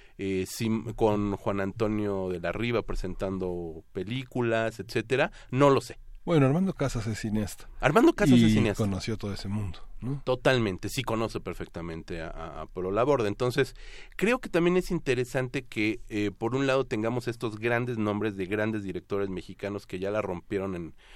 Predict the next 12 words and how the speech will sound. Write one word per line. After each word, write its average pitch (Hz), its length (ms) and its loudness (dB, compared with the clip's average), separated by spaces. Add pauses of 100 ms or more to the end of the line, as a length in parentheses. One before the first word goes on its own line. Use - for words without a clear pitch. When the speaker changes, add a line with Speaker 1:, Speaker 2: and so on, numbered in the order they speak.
(160)
Speaker 1:
a 92 100 -6
nivel 98 260 -2
internacional, 95 680 -6
en 92 60 -8
festivales, 90 720 -4
en 87 160 -6
Óscares, 90 720 -2 (400)
en 92 160 -4
baftas, - 560 -2
en 104 100 -6
todas 123 300 2
estas 117 260 -8